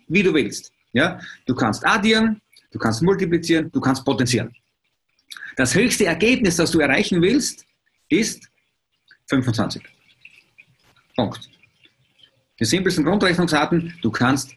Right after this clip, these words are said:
fünfundzwanzig erreichen und nicht mehr. Das ist in dieser Box. Und mit dieser Box leben wir. Und es gibt aber draußen, du weißt es ja, es gibt noch andere Wünsche,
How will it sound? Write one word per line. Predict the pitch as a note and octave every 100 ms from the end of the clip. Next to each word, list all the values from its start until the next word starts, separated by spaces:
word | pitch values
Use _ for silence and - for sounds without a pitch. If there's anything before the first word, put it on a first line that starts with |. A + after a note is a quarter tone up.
| -
fünfundzwanzig | B2 B2 A#2 A2+ A#2
erreichen | G#2 G2+ A2
und | G#2+ G2
nicht | G#2+ -
mehr. | G2 - _ _ - - -
Das | A#2+ C#3
ist | D#3
in | D#3+ E3+
dieser | G3 G3
Box. | C#4 A3 - - - - _ _ _
Und | B2+ A2+
mit | C#3+
dieser | G3 F3+
Box | E3 A#3+ G4 - - -
leben | B3+ C#4+ C#3
wir. | G#2 - _ _ _ _ _ _ _ _ _ _ _ _ _ - _
Und | - D#3
es | -
gibt | A#3 F#3
aber | F3 F3
draußen, | E3 B2+ D3 - C#4 C4 -
du | D3+
weißt | C3 D#3+ E3+
es | G3
ja, | G3 G#3 D#4+ - _ _ _ _ -
es | -
gibt | - F#3+
noch | D#3+
andere | D#3+ C#3+ C#3 A#2+
Wünsche, | C3 E3 B3+ D4+